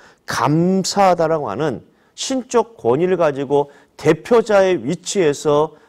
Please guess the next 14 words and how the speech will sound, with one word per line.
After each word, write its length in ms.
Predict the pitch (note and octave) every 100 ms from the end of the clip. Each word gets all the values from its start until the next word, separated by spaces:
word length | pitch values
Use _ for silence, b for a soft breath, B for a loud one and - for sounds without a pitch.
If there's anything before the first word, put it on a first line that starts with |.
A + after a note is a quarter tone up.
| _
바로를 520 | - A#2 B2 B2 A#2+
축복한 520 | - G#3+ - F#3+ D#3 D3
거예요. 220 | - _ _ _ _ _ _ -
이것이 400 | C#3 G3 G3 G#3+
신분이라고 760 | - C#4+ C#4+ D4+ A#3 - E3+
말합니다. 520 | D#3+ - - - - _ _ _ _ _ _ _ _ _ _ _ b b b b b b -
이것이 840 | F#3+ A3+ - A#3 A#3 D3 - - _
하늘 460 | - - D#4 D#4
보좌의 720 | - - D#4 G3 A3+ G#3+ G3+
축복을 580 | G3+ C4+ - - G#3 G#3
가진 420 | F#3+ C3+ C#3 D#3
하나님의 680 | - - A#3 A3 G3 F#3 F3+
자녀의 680 | - A2+ C3+ D3+ C#3 E3 G3+ b b
신분이에요. 760 | - - D#4 C#4+ C4 D3+ F2+